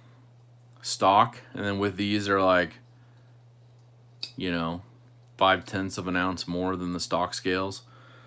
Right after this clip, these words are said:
So yeah, I like, I like 'em, you know, and I'm, I'm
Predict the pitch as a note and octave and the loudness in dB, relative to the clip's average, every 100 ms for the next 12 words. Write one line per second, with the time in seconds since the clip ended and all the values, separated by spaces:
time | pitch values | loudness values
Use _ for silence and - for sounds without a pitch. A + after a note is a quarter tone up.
0 | - - F#2 E2+ E2 E2 E2+ - _ _ | -20 -12 -8 -6 -8 -10 -12 -20 _ _
1 | _ _ _ - - - - - _ A#2+ | _ _ _ -20 -20 -20 -20 -20 _ 6
2 | A2+ A#2+ C3 B2 B2 B2+ C3+ B2 A#2+ F#2+ | 8 8 8 8 6 6 8 8 6 -2
3 | F#2 - - G#2+ G#2 G#2 G#2+ A2 A2+ A#2+ | -4 -12 -6 -2 2 4 4 4 4 6
4 | A#2 G#2+ | 6 4